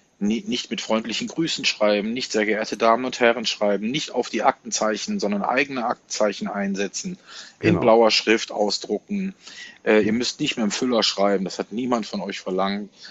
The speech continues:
Speaker 1: aber unterschreiben, richtig unterschreiben, einen Daumenabdruck machen, äh,
Speaker 2: Genau.
Speaker 1: äh, lernen, wie das wieder funktioniert, wie das wieder richtig geht, euch auf dieses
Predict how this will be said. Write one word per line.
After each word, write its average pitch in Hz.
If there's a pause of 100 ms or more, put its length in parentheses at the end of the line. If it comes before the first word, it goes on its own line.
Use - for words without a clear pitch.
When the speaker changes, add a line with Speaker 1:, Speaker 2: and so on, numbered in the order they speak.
(180)
Speaker 1:
aber 101
unterschreiben, 110
richtig 117
unterschreiben, 95
einen 117
Daumenabdruck 95
machen, 90 (440)
äh, 95
Speaker 2:
Genau. 82 (300)
Speaker 1:
äh, 101
lernen, 127
wie 120
das 104
wieder 104
funktioniert, 98
wie 101
das 92
wieder 95
richtig -
geht, 104 (160)
euch 101
auf 101
dieses 120